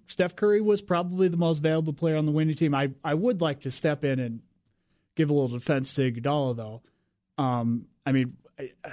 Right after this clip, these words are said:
I'm partial. He's been one of my favorite players for a long time, and he's, he's always, I felt like, been a little disrespected, and it's really nice for me to see him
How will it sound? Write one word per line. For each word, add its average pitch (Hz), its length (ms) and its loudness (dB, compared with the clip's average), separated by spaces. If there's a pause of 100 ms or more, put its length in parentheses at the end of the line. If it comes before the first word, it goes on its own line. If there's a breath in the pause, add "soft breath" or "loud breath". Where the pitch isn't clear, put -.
(140)
I'm 156 120 0
partial. 180 380 0
He's 147 160 2
been 151 180 2
one 147 120 2
of 139 60 2
my 131 100 0
favorite 135 300 0
players 131 280 0
for 135 140 -4
a 123 40 0
long 135 300 -2
time, 127 360 -2
and 120 120 -4
he's, 120 220 -10 (100)
he's 143 180 -2
always, 147 520 0
I 135 80 -20
felt 120 280 -6
like, 117 180 -8
been 123 120 -4
a 120 60 -2
little 127 200 0
disrespected, 127 680 -4
and 123 140 -2
it's 117 140 -10
really 139 300 2
nice 131 280 0
for 123 140 -12
me 127 140 -6
to 120 100 -12
see 123 160 -14
him 110 200 -10